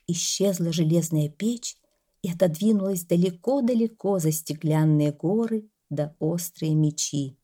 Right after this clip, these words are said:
Но королевич был уже расколдован и не сидел в той печи взаперти. Потом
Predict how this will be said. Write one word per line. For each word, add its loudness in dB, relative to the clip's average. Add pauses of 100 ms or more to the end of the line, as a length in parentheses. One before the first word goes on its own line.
(1200)
Но 6
королевич 4
был 4
уже 0
расколдован 0
и 6
не 10
сидел 2
в -12
той 0
печи -2
взаперти. -4 (1700)
Потом -2